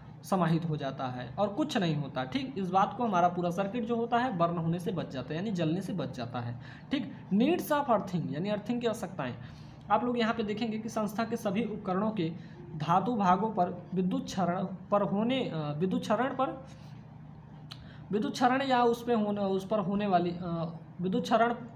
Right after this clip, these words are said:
होने पर यदि कोई व्यक्ति उपकरण को touch करता है, यानी विद्युत क्षरण का मतलब है electrical leakage होने पर क्या होता है, यदि कोई व्यक्ति यानी हमारा जो equipment है उसको touch करता है या, तो उसको क्या लगता है, शॉक या झटका लगता है।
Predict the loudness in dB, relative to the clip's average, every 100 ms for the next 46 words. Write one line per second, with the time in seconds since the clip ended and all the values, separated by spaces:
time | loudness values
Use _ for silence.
0 | -8 -2 2 2 2 0 0 2 2 2
1 | -2 0 2 2 2 0 -2 -6 -6 -6
2 | 0 0 2 0 0 0 0 -2 -2 -2
3 | -4 -6 -12 -14 -2 2 2 2 0 0
4 | 0 2 2 2 0 0 2 2 2 0
5 | 0 0 0 0 4 4 4 2 2 2
6 | 2 0 0 0 2 0 0 -2 0 2
7 | 0 0 -2 -2 -8 -14 -16 -16 -16 -16
8 | -16 -18 -18 -16 -8 0 2 4 4 4
9 | 4 2 0 -2 0 2 2 0 0 -2
10 | 4 4 4 0 2 2 0 -2 -4 -4
11 | -4 -4 -4 -6 -2 0 0 -2 -2 0
12 | 2 2 2 -2 -2 -4 -4 -4 -4 -4
13 | -4 -4 -6